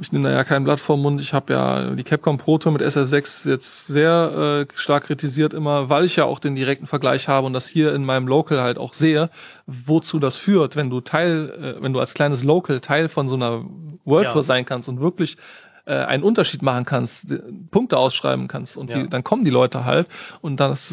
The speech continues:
Speaker 1: das hilft ja allen, ne? Das ist viel mehr Hype für alle, das ist viel mehr Entertainment für alle. Selbst, also sowohl als Zuschauer als auch als Spieler,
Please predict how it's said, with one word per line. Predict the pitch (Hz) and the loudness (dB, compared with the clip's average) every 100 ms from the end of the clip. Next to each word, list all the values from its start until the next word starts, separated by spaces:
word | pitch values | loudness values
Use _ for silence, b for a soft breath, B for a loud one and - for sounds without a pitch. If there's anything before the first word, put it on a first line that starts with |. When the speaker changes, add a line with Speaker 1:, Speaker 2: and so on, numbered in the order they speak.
| 139 | -4
Speaker 1:
das | 131 127 | -2 0
hilft | 165 165 | 0 2
ja | 147 | 0
allen, | 110 202 120 | 2 2 2
ne? | 123 151 | 0 -2
Das | 135 | -6
ist | 156 143 - | -8 -10 -4
viel | 190 160 | -2 0
mehr | 127 | 2
Hype | 151 202 | 0 -2
für | - 156 | -4 0
alle, | 160 | 2
das | 139 139 | 0 -2
ist | 135 | -6
viel | 170 | -2
mehr | 151 135 135 B B | 2 2 0 B B
Entertainment | - 135 131 - 190 185 175 | -6 -2 -2 2 2 4 2
für | 160 | 0
alle. | 147 156 156 B B B B B B - _ _ - | 4 2 2 B B B B B B -20 _ _ -10
Selbst, | 135 165 196 - | 0 0 0 -8
also | - 143 143 | -2 0 0
sowohl | 143 147 180 | -2 2 2
als | 156 156 - - | 2 -2 -4 -4
Zuschauer | 233 254 - 208 196 196 | -2 0 2 4 4 4
als | 180 180 143 | 2 -2 -2
auch | 147 - | -8 -6
als | 131 135 - - | -2 -2 -4 -12
Spieler, | - - 208 254 208 202 202 196 | -12 -6 -2 2 4 4 2 -2